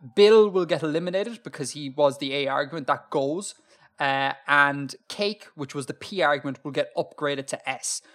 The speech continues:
So if you, if you double check that with the video, uh, in the show notes, you'll see that my marking of the sentences is off, and I just totally had a brain fart. I just didn't execute at all, and people on the Conlang <laughs> subreddit kinda tore into me. They were like,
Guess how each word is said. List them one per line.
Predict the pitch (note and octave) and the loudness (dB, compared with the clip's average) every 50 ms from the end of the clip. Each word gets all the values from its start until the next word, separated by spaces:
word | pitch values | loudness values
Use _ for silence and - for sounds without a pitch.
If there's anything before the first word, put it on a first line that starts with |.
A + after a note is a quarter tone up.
| _ | _
So | - - E3 D#3+ | -6 -4 -2 -2
if | C3 D3 | -2 -4
you, | F3 - - _ _ | -8 -10 -12 _ _
if | - E3+ C3 | -12 -10 -10
you | D#3+ F3+ D#3+ | -10 -10 -8
double | C3+ - G3 G#3 A3+ C4 | -4 -2 -2 0 0 -2
check | B3 - - G#3+ F#3+ - - | -4 -4 -4 -4 -4 -2 -2
that | E3+ D#3 C#3+ - | 0 0 0 -2
with | D#3 C#3+ - - | -6 -10 -8 -8
the | C#3+ | -8
video, | A#2+ - E3+ D3+ D3+ C3+ B2+ B2 B2 - _ _ _ _ _ _ _ _ | -4 -2 -2 -2 -2 -4 -6 -6 -8 -10 _ _ _ _ _ _ _ _
uh, | - C#3+ C3+ C3+ C3+ C3 C3 C3 B2+ | -2 0 0 0 0 0 -2 -4 -4
in | - D#3 D3 | -6 -6 -8
the | C3 | -8
show | C3 - E3 D3+ D3 | -4 0 0 0 0
notes, | C#3 B2+ B2 - - - - | 0 -2 -4 -6 -8 -12 -8
you'll | - E3+ D#3 C#3+ | -6 -6 -6 -4
see | - - E3 D#3 D#3 D#3 D3 | -4 -6 -6 -6 -6 -6 -2
that | B2 D3 C3+ B2+ - | 2 2 2 2 0
my | D#3 C#3 C#3 C#3 | -2 -2 0 0
marking | C#3 C3+ C#3 C#3+ D3+ D#3+ D#3 - F#3+ F3 | 0 0 2 4 4 4 4 0 -6 -10
of | E3+ D#3 | -10 -10
the | D#3 | -8
sentences | D3 - D#3+ D#3+ E3 C3+ - C#3+ C3+ | -8 -8 -8 -8 -8 -10 -10 -10 -10
is | - D3+ B2 | -10 -10 -4
off, | - - D3 C3 B2+ B2 - - - - _ _ _ - - | 0 2 2 2 2 0 -6 -12 -18 -20 _ _ _ -10 -2
and | C3 B2+ B2 A#2+ A#2+ B2 | 0 0 0 0 -2 -6
I | B2 C3+ | -6 -6
just | B2+ B2+ - - | -6 -8 -4 -2
totally | D#3+ E3+ E3 E3 D3 | -2 -2 0 0 2
had | C#3 C#3+ | 2 2
a | C#3 | 2
brain | B2+ D3 C3+ C3+ B2+ | 2 0 0 0 -2
fart. | - C#3 C3 C3 C3 - - _ _ _ _ _ - | -2 -2 -2 -2 -2 -6 -12 _ _ _ _ _ -18
I | D3 | -16
just | C3+ F#3+ - - _ D3 B2+ - | -14 -14 -14 -14 _ -20 -6 0
didn't | - F3+ D3+ E3 D#3 | 0 0 2 2 2
execute | D#3 D3+ - - - - - E3 D3 B2 | 2 2 0 -2 -10 -10 -8 -8 -6 -4
at | B2+ C#3 | -2 -2
all, | C3+ C3 C3+ - | 0 0 0 0
and | C3 C#3+ D3 - - | 0 0 -2 0 -2
people | F3+ G3 - F#3 F3+ | -4 -2 2 4 4
on | F3 | 4
the | E3+ E3 | 4 4
Conlang | - F3+ E3+ F3 E3 D#3+ D#3 - | 4 6 6 6 6 6 4 4
<laughs> | |
subreddit | - - - - - F3+ D#3+ G3 F#3 D#3 D#3 - | 2 2 2 4 2 4 6 6 6 6 4 2
kinda | - - F3 E3 - | 2 2 2 2 0
tore | - - D#3+ E3 E3+ | -2 0 0 2 0
into | E3+ E3 E3 | 0 -2 -4
me. | D3 C#3 | -8 -6
They | C#3 D#3+ | -4 -2
were | E3 E3+ | 0 2
like, | E3 D#3 - - | 2 2 2 -2